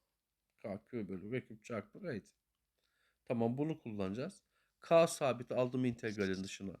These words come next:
Q sabiti aldım integralin dışına. R küp yarıçap sabit orijinal aldım integrali dışına. Ne? Ee,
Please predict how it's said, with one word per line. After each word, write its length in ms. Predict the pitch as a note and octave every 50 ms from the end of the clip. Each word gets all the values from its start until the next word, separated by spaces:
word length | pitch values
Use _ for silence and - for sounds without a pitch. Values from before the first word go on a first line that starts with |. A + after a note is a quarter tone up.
| _ _ _
Q 200 | - - D3+ D3
sabiti 440 | C#3+ - C#3+ C3+ B2+ B2 B2+ - A#2+
aldım 280 | A#2 B2 B2 B2+ B2+
integralin 500 | B2 A#2 - A#2+ A2 G#2+ G#2 G2 F#2+ F#2
dışına. 300 | F2 - - - F2+ D2+ - _ _ _ _ _ _ -
R 120 | A#2 D3
küp 240 | C#3+ - - E3 -
yarıçap 480 | C#3+ D3 D3+ D#3 - - E3+ D3 C#3 -
sabit 420 | - - C3+ C#3 C3+ C#3 C3+ C3+
orijinal 460 | B2+ B2+ B2+ A#2+ B2 A#2+ A2+ A2+ A2
aldım 400 | - G#2+ A#2 B2 A#2+ - C#3 C3+
integrali 520 | C3 A#2+ A2 - G#2+ G2+ G2 G2 F#2 F2+ F2
dışına. 380 | F#2 - - - - A#2+ - - _ _ _ _ _ _ - - - -
Ne? 320 | D#3 F3 G3+ G#3 G#3 - - - _ _ -
Ee, 500 | D3+ B2+ B2 B2 - D3+ D3+ C3+ B2+ B2